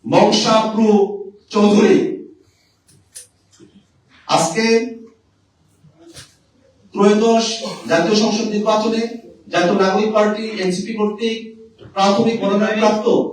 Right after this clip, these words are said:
প্রার্থীদের তালিকা আমরা ঘোষণা করলাম। আমরা খুব শীঘ্রই অন্যান্য আসনেও জাতীয় নাগরিক পার্টি এনসিপি প্রার্থী তালিকা প্রকাশ করব।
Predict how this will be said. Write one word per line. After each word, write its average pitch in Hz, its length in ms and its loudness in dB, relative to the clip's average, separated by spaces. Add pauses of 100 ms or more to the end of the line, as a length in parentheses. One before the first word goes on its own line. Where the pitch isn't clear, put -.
(500)
প্রার্থীদের 208 540 0
তালিকা 208 360 0 (600)
আমরা 180 260 0
ঘোষণা 214 360 -2
করলাম। 220 280 0 (960)
আমরা 180 360 2 (1600)
খুব 214 140 4 (140)
শীঘ্রই 247 400 2 (840)
অন্যান্য 214 420 0 (120)
আসনেও 226 380 0 (1000)
জাতীয় 185 300 0
নাগরিক 220 320 0
পার্টি 220 200 -6
এনসিপি 196 380 -2
প্রার্থী 202 300 -2
তালিকা 202 300 -2
প্রকাশ 220 260 0 (100)
করব। 233 160 -2